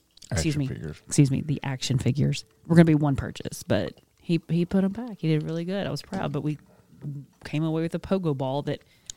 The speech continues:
Speaker 1: in fact, I didn't have to buy him 'cause once we got to my classroom, he hijacked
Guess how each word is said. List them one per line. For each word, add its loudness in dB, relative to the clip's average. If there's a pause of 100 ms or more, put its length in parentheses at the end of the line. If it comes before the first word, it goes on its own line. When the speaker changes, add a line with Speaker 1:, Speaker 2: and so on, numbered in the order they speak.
(500)
Speaker 1:
in 0
fact, 2
I 4
didn't 0
have -2
to -4
buy 2
him 0
'cause -4
once -2
we -2
got -2
to -4
my -2
classroom, -2
he 0
hijacked -2